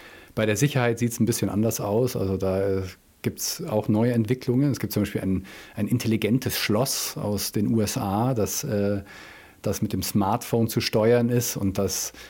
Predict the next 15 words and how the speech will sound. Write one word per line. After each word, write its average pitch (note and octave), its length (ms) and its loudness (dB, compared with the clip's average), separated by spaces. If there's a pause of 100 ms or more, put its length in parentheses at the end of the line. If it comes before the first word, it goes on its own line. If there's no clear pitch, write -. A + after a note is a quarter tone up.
(120)
wie G#2+ 100 0
eine A2+ 120 0
Alarmanlage G2+ 800 2
am F2+ 100 -2
Fahrrad F2+ 400 -4
funktioniert. F2+ 720 -6 (300)
Und - 260 -8
dass F#2+ 140 -2
ich - 160 -6
also, F#2+ 360 -2
wenn G2 180 -2
ein, F#2+ 320 -2 (180)
bei - 80 -4
einem G2 160 0
Diebstahlversuch A2 1000 0